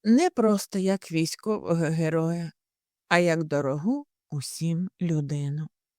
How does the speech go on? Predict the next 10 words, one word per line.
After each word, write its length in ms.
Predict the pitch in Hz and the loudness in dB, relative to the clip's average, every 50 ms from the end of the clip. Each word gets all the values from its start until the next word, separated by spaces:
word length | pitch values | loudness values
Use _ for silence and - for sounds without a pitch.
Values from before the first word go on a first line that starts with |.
| _ _ _ _ _ _ - - - - - - _ _ _ _ _ _ | _ _ _ _ _ _ -20 -20 -20 -20 -20 -20 _ _ _ _ _ _
Кожен 420 | - - 320 339 311 277 240 208 - | 2 4 6 6 8 8 6 4 2
із 140 | - 175 - | 0 -6 -8
присутніх 840 | - - 180 185 185 - - - 185 196 180 - - 185 190 - _ _ _ _ - | -4 0 0 0 0 0 -2 -2 -2 -2 -2 -4 -6 -8 -8 -8 _ _ _ _ -6
забажав 720 | 185 185 185 202 180 170 175 185 180 202 262 294 302 277 | -4 0 2 4 4 4 4 4 4 4 2 2 0 -2
сказати 640 | - - - - 254 226 - 254 269 277 - 262 247 | -4 -2 0 0 2 2 4 4 4 2 2 2 2
новому 560 | 240 240 240 233 226 240 247 247 240 233 233 | 2 4 2 2 2 2 2 2 4 4 4
міжзоряному 800 | 233 226 233 220 214 202 208 220 226 220 220 208 208 208 208 214 | 4 4 4 2 2 2 4 4 4 4 4 2 2 2 2 4
мешканцю 920 | 208 208 202 202 208 214 - - - - 175 190 196 196 - - - 202 214 226 _ _ | 4 4 2 2 2 0 -2 -4 -6 -6 -4 -4 -4 -4 -8 -12 -14 -14 -14 -14 _ _
щось 460 | _ - - - - 294 381 - - - | _ -14 -8 -4 -2 -2 -2 -4 -6 -10
хороше. 640 | - - 135 135 143 131 113 123 - - - - | -10 -10 -8 -6 -6 -6 -8 -8 -10 -12 -14 -16